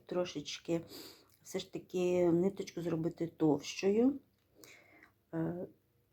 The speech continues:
буду, буду в'язати шапочку Біні. І або ввечері, або завтра зранку підключуся і покажу, що за сьогодні в мене вийшло.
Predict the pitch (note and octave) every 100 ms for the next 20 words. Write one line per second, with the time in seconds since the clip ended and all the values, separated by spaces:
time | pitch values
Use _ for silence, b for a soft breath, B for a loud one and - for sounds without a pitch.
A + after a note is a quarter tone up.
0 | _ _ _ _ _ _ _ _ _ _
1 | _ _ _ - F3 G3 B3 G3 F3+ F3+
2 | F3 E3+ B B B B B B _ _
3 | b b b b - A3 G3 E3+ F3 E3+
4 | A3+ B3+ A3 - E3 - D#3+ - - D3+
5 | D3+ E3 E3+ A3 C#4+ F4 - _ _ _
6 | _ _ _ _ _ _ _ - A3+ A3
7 | A3 G#3+ G#3 - _ _ - - F3 F3
8 | F3+ F#3 C4+ C4+ A3 F3 E3 E3+ E3 E3
9 | - - E3 E3 E3+ - G3 B3 C4 G3
10 | - - F3+ F3+ A3+ A3 - F3 F3+ -
11 | - E3+ E3+ - G3+ G3 E3 - E3+ G3
12 | F3 D#3 F3+ F#3+ G3+ - C3 D3+ - C3
13 | -